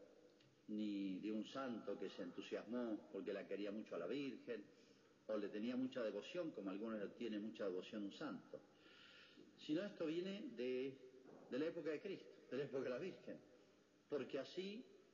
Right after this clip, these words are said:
para sorpresa de todos, empezando por la Virgen, dice que se sorprendió cuando se le apareció el ángel y le explicó toda la misión que ella tiene. En realidad esto es un inven-, la Virgen es un invento, o el,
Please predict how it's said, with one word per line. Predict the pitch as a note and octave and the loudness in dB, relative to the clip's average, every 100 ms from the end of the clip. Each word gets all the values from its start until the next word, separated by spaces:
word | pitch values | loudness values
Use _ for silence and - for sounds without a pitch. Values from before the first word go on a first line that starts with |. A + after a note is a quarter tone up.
| - - - - - | -20 -20 -20 -20 -8
para | - C3+ C3+ | -2 -2 -2
sorpresa | - C3+ A#2 D#3 F#3 F3 E3 | 0 0 2 0 0 0 0
de | D#3+ E3 | 0 0
todos, | - E3 A#2+ C3 E3 - - - - - | 2 4 4 2 -2 -6 -12 -14 -14 -4
empezando | A#2+ A#2+ B2+ D3+ D3+ C3+ | 0 0 2 4 4 2
por | B2+ | 2
la | A#2+ | 2
Virgen, | B2 E3+ C#3 G2+ - G#2+ | 2 2 2 0 -2 -2
dice | B2+ C#3+ | -2 -4
que | A2+ | -2
se | A2 G#2 | -2 0
sorprendió | A2 F#2+ - F3 D4 B3+ - - - - | 0 0 0 2 2 2 -6 -20 -20 -8
cuando | G#2+ G2+ | -2 0
se | G#2 | 2
le | A2 | 2
apareció | G#2 G2+ B2+ | 2 0 2
el | D3 | 0
ángel | F3 - A#2 - - - - - - | 0 -4 -6 -8 -20 -20 -20 -20 -2
y | B2+ | 0
le | A#2 | 0
explicó | A2 - A#2 - - | -2 0 0 2 0
toda | - E3 | 2 2
la | D3+ | 2
misión | G#2+ - - D#3 | 0 -2 2 4
que | - | 4
ella | C3 A#2 - | 0 2 0
tiene. | F3+ D3+ D#2+ - - - - - - - - - - | 0 0 -2 -8 -12 -20 -20 -20 -20 -20 -20 -20 -8
En | - B2 | -2 0
realidad | C#3 D3+ F3+ | 2 4 2
esto | G3+ - G3+ F3+ | 0 0 0 2
es | F3 E3+ - | 2 0 0
un | E3+ | 2
inven-, | D#3 C#3 C#3+ B2 | 2 4 2 2
la | D3 | 0
Virgen | G3 F#3+ F3+ | 0 0 -2
es | D3+ | 0
un | D3 | 2
invento, | A2+ G#2 D3 C3+ C#3+ C3 - | 2 2 2 2 0 0 2
o | B2+ | 4
el, | B2+ | 4